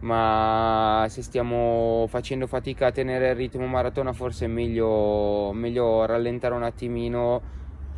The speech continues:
e però anche valutarlo per, per la gara, perché se penso di fare quattro al chilometro in maratona e non riesco a tenerlo nelle ripetute, forse è meglio che prenda un tempo un po' più conservativo poi per la gara.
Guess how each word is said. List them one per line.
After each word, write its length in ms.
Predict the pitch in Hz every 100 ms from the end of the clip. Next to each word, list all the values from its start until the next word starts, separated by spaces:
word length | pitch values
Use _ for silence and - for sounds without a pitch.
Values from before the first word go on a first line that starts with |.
| - -
e 540 | 107 98 95 95 98 92
però 200 | 113 117
anche 240 | 113 107
valutarlo 480 | 107 107 104 110 110
per, 520 | 104 104 104 101 101 -
per 140 | 110
la 120 | 104
gara, 320 | 104 101 101
perché 260 | 95 95 101
se 160 | - 104
penso 280 | 123 110 120
di 100 | 113
fare 320 | 123 123 120
quattro 400 | - 127 123 127
al 100 | 123
chilometro 680 | - 127 123 123 123 123 123
in 100 | 123
maratona 800 | 123 120 117 123 123 123 123 120
e 80 | 120
non 140 | 120 123
riesco 300 | 127 - 127
a 40 |
tenerlo 480 | 123 123 120 120 123
nelle 200 | 123 120
ripetute, 500 | 120 113 117 113 110
forse 400 | 120 120 101 117
è 20 |
meglio 340 | 113 107 110
che 480 | - 107 101 98 95 - - - - - - - - - - - -
prenda 420 | 117 117 113 113
un 220 | 113 113
tempo 300 | 110 113 110
un 80 | 113
po' 120 | 117
più 140 | 107 113
conservativo 800 | 113 107 117 104 107 110 104 101
poi 260 | 107 101
per 160 | - 101
la 120 | 101
gara. 420 | 98 92 98 101